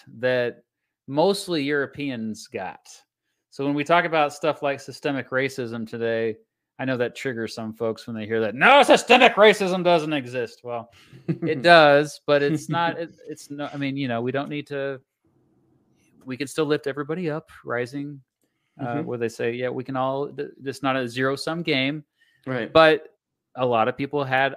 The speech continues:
Speaker 1: opportunities that are just insane to think about today. Like, if you made it to Oregon in the eighteen forties and you were white, <laughs>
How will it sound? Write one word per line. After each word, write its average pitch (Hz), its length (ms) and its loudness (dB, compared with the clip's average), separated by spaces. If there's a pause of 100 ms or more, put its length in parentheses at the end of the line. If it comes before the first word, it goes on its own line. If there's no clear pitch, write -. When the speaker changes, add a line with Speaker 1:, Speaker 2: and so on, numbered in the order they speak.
Speaker 1:
opportunities 131 920 -6
that 120 160 -4
are 113 120 -4
just 110 320 -12
insane 127 800 -8
to 110 60 -10
think 131 200 -8
about 104 300 -4
today. 101 380 -4
Like, 107 320 -8 (420)
if 123 160 -10
you 160 140 -6
made 180 200 -2
it 170 120 -6
to 160 80 -6
Oregon 113 680 0 (560)
in 120 140 -10
the 120 180 -8
eighteen 156 480 -8
forties 107 800 -4 (1400)
and 113 120 -8
you 117 80 -6
were 135 160 0
white, 110 520 -2 (720)
<laughs> - 480 -8